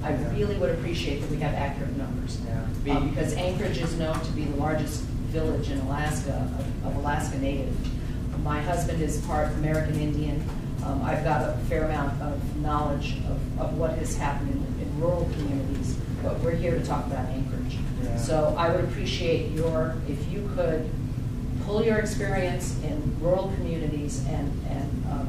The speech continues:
Speaker 1: relate it to what you're finding in Anchorage. And I'm really interested in rural communities that aren't fluoridated and what the dental community that serves those communities finds. Um, um, uh, as a school, as a former school board member,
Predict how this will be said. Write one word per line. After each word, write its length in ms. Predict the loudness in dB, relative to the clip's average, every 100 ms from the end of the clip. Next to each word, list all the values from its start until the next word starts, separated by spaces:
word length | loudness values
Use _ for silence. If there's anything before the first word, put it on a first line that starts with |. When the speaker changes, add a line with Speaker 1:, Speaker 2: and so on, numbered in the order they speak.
| 0
Speaker 1:
relate 260 | 2 2
it 100 | 0
to 60 | -2
what 200 | 0 0
you're 100 | 0
finding 360 | 0 0 0 0
in 120 | 0
Anchorage. 500 | 0 -2 0 -2 -2 -4 -2 -2 -2 -2
And 140 | 0
I'm 140 | 0
really 240 | 2 2 2
interested 400 | 0 0 -2 0
in 100 | 0
rural 240 | 0 0 0
communities 480 | -2 0 0 0 0
that 120 | -2
aren't 260 | 0 -2 -2
fluoridated 560 | 0 0 0 -2 -2 -2 -2 -2 -2 -2
and 180 | 0 0
what 220 | 0 0
the 80 | 0
dental 260 | 0 0
community 520 | 0 0 0 0 0 -2
that 200 | -2 0
serves 300 | 0 0 0
those 220 | -2 -2
communities 520 | -2 0 0 0 -2
finds. 520 | -2 -2 -2 0 -2 -2 -2 -2 -2 -2
Um, 260 | -2 -2 -2 -2 -2 -2 -2 -2 -2 -4
um, 340 | -2 -2 -2 -2 -2 -2 -2 -2 -4 -2 -4 -2 2
uh, 180 | 2 2
as 200 | 2 2
a 60 | 0
school, 280 | -2 0 0
as 140 | 0
a 40 | 0
former 280 | 0 2
school 240 | 0 0 0
board 260 | 2 2
member, 400 | 2 2 2 2